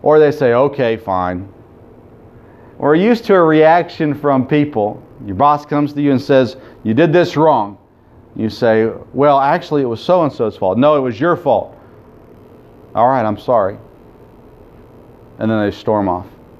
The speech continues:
There's no forgiveness. There's no happy hug it out. There's no,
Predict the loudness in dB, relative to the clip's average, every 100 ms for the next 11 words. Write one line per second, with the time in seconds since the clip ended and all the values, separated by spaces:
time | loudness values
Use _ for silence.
0 | -20 -20 -20 -20 -10 -4 -2 -2 -6 -8
1 | -6 -4 -4 -6 -6 -6 -6 -4 -4 -4
2 | -12 -20 -4 -4 -2 -4 -2 -2 0 0
3 | 0 -2 -8 -4 -2 0 -2